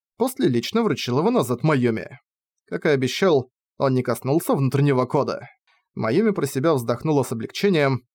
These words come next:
Она думала, что смогла это скрыть, но Тацуя видел всё. Но почему-то после того, как получила кат, она провела пальцем вокруг спускового крючка и положила кат на бедро.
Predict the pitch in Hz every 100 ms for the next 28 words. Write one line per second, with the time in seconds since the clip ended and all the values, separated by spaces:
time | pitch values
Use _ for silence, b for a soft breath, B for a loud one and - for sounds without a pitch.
0 | _ - - 226 202 214 202 180 139 143
1 | 131 135 127 110 - 123 196 139 170 214
2 | 139 - 196 147 123 120 113 - 101 -
3 | - _ _ _ - 139 180 - - 175
4 | 233 143 180 180 131 135 180 147 - 131
5 | 127 151 123 - 208 - _ b b b
6 | - 202 254 190 170 156 - 226 202 175
7 | 135 127 208 - - 131 135 156 139 127
8 | 110 - 233 147 127 123 123 214 - 147
9 | 147 131 127 120 73